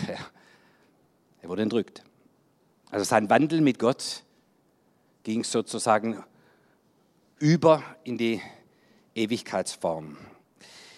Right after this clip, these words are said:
So, zweitens,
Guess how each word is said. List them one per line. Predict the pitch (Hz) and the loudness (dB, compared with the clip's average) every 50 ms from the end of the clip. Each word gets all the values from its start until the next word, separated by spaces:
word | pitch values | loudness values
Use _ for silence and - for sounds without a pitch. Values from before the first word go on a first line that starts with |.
| - - _ _ _ _ _ _ _ _ _ _ _ _ _ _ _ _ _ _ _ _ _ _ _ _ - | -20 -20 _ _ _ _ _ _ _ _ _ _ _ _ _ _ _ _ _ _ _ _ _ _ _ _ -10
So, | - - 143 135 | 2 4 4 4
zweitens, | - - - 123 117 139 185 226 254 - - - - | 4 6 8 10 10 10 8 6 4 2 0 -4 -4